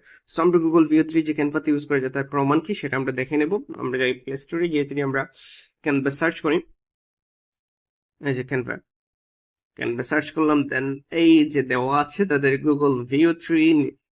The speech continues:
available আছে। The create starting video with, um, matching sound, the power by Google view থ্রি, made Canva এআই, create a video clip now powered by Google view থ্রি। এই যে Google view থ্রি নতুন একটা আপডেট নিয়ে আসছে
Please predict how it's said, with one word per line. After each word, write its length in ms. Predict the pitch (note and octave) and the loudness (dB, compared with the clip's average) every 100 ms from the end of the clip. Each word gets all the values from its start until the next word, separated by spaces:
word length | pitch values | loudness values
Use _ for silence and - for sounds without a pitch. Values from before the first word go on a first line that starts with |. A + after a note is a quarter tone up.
| - | -8
available 640 | D#3 D3 D3 C#3+ C3 B2+ | -4 -2 0 0 0 -2
আছে। 200 | A2+ - | -8 -10
The 120 | - - | -14 -14
create 380 | - E3 F3+ E3+ | -4 0 0 -2
starting 760 | - - D3+ D3 D3 D3 D3 | -10 -2 0 2 0 -2 -2
video 300 | D3 D#3 D#3 | 0 0 0
with, 300 | C#3+ C3 C3 - | 0 -2 -4 -2
um, 360 | B2 A#2+ B2 - _ _ _ - | -2 -2 -4 -12 _ _ _ -4
matching 380 | C#3 C#3+ F3 D3+ - | 0 2 4 2 2
sound, 260 | D3 D3 C#3+ | 0 2 2
the 100 | C#3 - | 0 0
power 240 | C#3+ D3 C#3 | 0 2 2
by 120 | C3+ C3+ | 0 2
Google 220 | C#3 B2 | 0 0
view 240 | A2+ D3+ | 0 -2
থ্রি, 380 | E3+ E3+ E3 E3 - - | -2 0 0 0 -14 -8
made 220 | C3+ C#3 C#3+ | 0 0 2
Canva 260 | D#3+ D3+ D3+ | 4 6 6
এআই, 360 | C#3+ C#3+ C3+ C3 F3 | 4 2 2 0 4
create 200 | F#3+ F#3+ C#3+ | 2 2 -4
a 0 | |
video 240 | C#3 C#3 C#3 C#3+ | -2 0 0 0
clip 220 | C#3+ C#3+ | 0 0
now 260 | B2+ B2+ B2+ B2+ - | 0 2 0 -2 -4
powered 420 | C#3+ C#3 D3 D#3 | -2 0 0 -2
by 340 | D#3+ G#3+ - D3+ | -2 -2 -4 -6
Google 280 | C#3 C3+ A#2 | 0 0 2
view 220 | B2+ A2+ | 0 0
থ্রি। 220 | - A#2 | -2 -12
এই 260 | A#2 - C#3+ | -8 -4 -2
যে 100 | C#3+ | -2
Google 280 | C#3 C#3 C#3 | 0 0 0
view 180 | C#3+ | -2
থ্রি 180 | C#3+ D3 | -2 -2
নতুন 400 | C#3 C3+ C3+ E3 | 0 0 0 -2
একটা 240 | D#3 C#3+ C3+ | -2 -2 -2
আপডেট 420 | C#3+ F3 F#3 - | -2 -4 -4 -4
নিয়ে 200 | D3 D3 | -2 -2
আসছে 380 | E3+ - - | -4 -6 -8